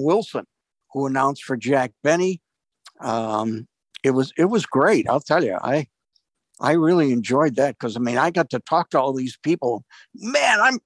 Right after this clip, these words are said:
am I really talking to Don Wilson? He was, <laughs> it was, I, I was, of course,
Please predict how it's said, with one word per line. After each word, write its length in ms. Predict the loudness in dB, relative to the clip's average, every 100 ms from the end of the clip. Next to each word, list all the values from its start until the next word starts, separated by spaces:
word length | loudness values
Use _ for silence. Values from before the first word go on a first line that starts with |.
| -4
am 160 | -2 0
I 140 | -2
really 280 | 0 2 2
talking 320 | 2 0 0
to 80 | -4
Don 400 | 0 2 2 0
Wilson? 500 | 0 -2 -2 -4 -4 -6 _ _ -4 -4 -4 -2
He 80 | 0
was, 240 | 0 -2 -6 -8
<laughs> 480 | -8 _ -8 -2
it 160 | -2 -2
was, 300 | 0 -2 -2 _ -20 -16 -6
I, 200 | -6 -4 0
I 100 | 2
was, 180 | 2 -2
of 140 | -2
course, 320 | 0 0 0